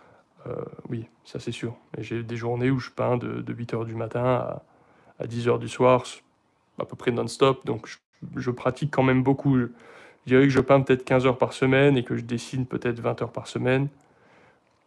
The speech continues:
Et puis, euh, ouais, voilà, c'est ça. Bon, en ce moment, parce que c'est vrai qu'après, quand je travaille et tout, c'est différent. Là, en ce moment, au Canada, on est encore confiné. Donc, je travaille pas. Ça fait deux mois que je travaille pas. Donc, c'est vrai que j'ai, j'ai pu comme ça, euh,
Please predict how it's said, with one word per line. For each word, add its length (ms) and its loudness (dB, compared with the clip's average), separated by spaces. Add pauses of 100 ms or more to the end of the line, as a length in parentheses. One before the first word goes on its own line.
(160)
Et 40 -14
puis, 340 0
euh, 280 0 (680)
ouais, 100 0
voilà, 240 -2
c'est 140 -14
ça. 140 -4
Bon, 180 4
en 100 4
ce 140 -2
moment, 240 10
parce 180 -4
que 180 0
c'est 120 -4
vrai 120 0
qu'après, 220 -6
quand 120 -4
je 80 -16
travaille 340 0
et 40 -4
tout, 140 -14
c'est 160 -4
différent. 360 2
Là, 100 4
en 80 4
ce 100 -4
moment, 140 8
au 60 6
Canada, 360 2
on 100 0
est 40 -2
encore 260 -6
confiné. 460 -2 (920)
Donc, 300 -4
je 140 -8
travaille 340 -6
pas. 240 -2 (420)
Ça 140 -10
fait 240 -2
deux 160 0
mois 220 4
que 80 -4
je 60 -6
travaille 260 -6
pas. 160 -2
Donc, 180 -10
c'est 100 -12
vrai 100 -6
que 60 -12
j'ai, 220 -12 (1200)
j'ai 180 -6
pu 160 -10
comme 220 -6
ça, 260 2
euh, 180 -2